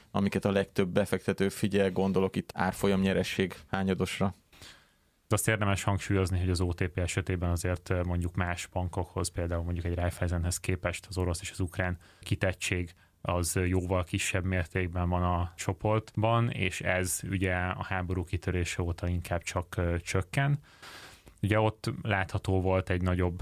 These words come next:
Speaker 2: céltartalékolás, illetve átmenetileg egy veszteséges működés. Most azért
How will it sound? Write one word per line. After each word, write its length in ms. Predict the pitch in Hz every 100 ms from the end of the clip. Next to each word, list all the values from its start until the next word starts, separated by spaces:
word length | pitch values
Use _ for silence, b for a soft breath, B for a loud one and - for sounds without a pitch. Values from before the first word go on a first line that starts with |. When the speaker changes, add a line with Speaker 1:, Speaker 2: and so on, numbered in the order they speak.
| -
Speaker 2:
céltartalékolás, 1200 | - 92 90 98 95 101 98 - 104 104 110 - -
illetve 380 | 87 87 -
átmenetileg 680 | 87 87 - 90 90 92 87
egy 100 | 87
veszteséges 640 | 87 87 - - 90 87 -
működés. 560 | 95 - 120 131 131
Most 260 | - 92 -
azért 400 | 85 90 - -